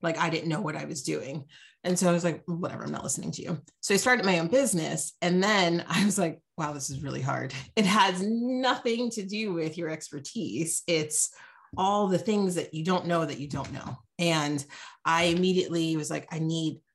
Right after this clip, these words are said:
I need support. I need friends that are," all my friends work in sports and entertainment, right? All of my network, my, you know, my allies,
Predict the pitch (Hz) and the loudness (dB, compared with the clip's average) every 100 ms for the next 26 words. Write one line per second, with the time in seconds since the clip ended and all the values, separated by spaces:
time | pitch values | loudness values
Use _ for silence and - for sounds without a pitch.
0 | - 170 196 233 - 180 - - 240 - | -8 -4 -2 -2 -2 -4 -8 -8 -6 -6
1 | 151 160 185 180 - 165 180 170 156 156 | -6 -4 -6 -6 -4 -2 0 0 -2 -4
2 | - 170 196 196 175 208 196 151 143 156 | 0 2 2 0 -2 -4 -4 -4 -4 -4
3 | 151 - 160 151 147 - 147 - 139 131 | -6 -8 -8 -6 -6 -6 -6 -6 -8 -8
4 | 131 135 - - - 147 147 156 151 156 | -8 -10 -10 -14 -10 -8 -4 -2 0 0
5 | 151 147 143 151 147 147 156 151 147 196 | 0 0 -2 -2 -4 -4 -4 -6 -6 -6
6 | 143 139 156 160 151 156 156 - | -6 -6 -6 -4 -2 -2 -2 -4